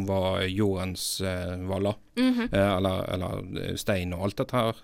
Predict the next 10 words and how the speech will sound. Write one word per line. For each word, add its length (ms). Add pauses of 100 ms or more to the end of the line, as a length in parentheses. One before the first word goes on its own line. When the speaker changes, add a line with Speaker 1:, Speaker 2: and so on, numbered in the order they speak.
(120)
Speaker 1:
eh, 440
sin 220
valler. 240 (220)
Speaker 2:
Mhm. 240
Speaker 1:
Eh, 280
han 160
skapte 540
noen, 320 (420)
eh, 380 (640)
småfolk. 840